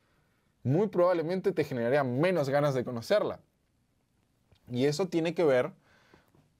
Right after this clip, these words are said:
es lo mismo del otro lado. ¿Por qué carajo estás metiéndote en esta máscara de que sos un hombre detallista y romántico y entregado y que no sé qué, cuando la chica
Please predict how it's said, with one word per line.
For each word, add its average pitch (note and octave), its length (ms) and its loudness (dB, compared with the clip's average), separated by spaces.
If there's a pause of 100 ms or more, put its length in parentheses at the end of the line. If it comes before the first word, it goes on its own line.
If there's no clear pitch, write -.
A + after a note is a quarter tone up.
(440)
es C3+ 240 -2
lo D3+ 160 4
mismo E3 440 -2
del C3 140 2
otro C#3+ 220 -2
lado. F3 340 -2 (300)
¿Por C3 280 -6
qué D#3+ 220 -4
carajo D3 520 -2
estás B2 580 -8 (1200)
metiéndote D3+ 600 0
en D3 80 -4
esta D3+ 240 -4
máscara C#3+ 460 -2
de A#2+ 100 0
que B2 80 -10
sos B2 160 -10
un C3+ 80 -8
hombre C3 340 0
detallista B2 760 -4
y A#2 140 -4
romántico A#2+ 840 -6
y A#2 120 -6
entregado A#2+ 1040 -4
y A2+ 100 -8
que B2+ 120 -10
no B2 80 -10
sé - 160 -18 (100)
qué, A#2+ 320 -6
cuando A#2 680 -2
la A2+ 180 -6
chica C#3 500 -8